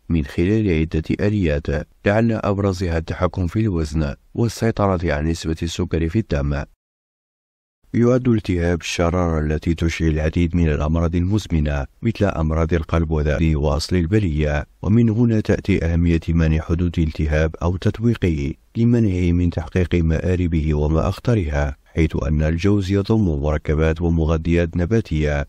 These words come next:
مثل البوليفينول والأوميجا ثلاثة والحمض الأميني الأرجينين ومعدن المغنيسيوم، وهذه كلها تمتلك خصائص مضادة للأكسدة والالتهاب.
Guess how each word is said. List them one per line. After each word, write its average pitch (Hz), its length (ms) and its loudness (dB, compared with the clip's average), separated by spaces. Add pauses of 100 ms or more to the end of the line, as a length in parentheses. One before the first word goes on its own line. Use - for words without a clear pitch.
(160)
مثل 107 240 2
البوليفينول 92 840 2
والأوميجا 82 640 0
ثلاثة 80 600 0 (140)
والحمض 104 440 0
الأميني 87 460 2
الأرجينين 80 800 0 (180)
ومعدن 76 540 0
المغنيسيوم، 82 920 0 (220)
وهذه 113 560 2
كلها 95 400 2
تمتلك 76 440 -2
خصائص 95 560 -2
مضادة 80 500 0
للأكسدة 87 520 -2
والالتهاب. 80 840 0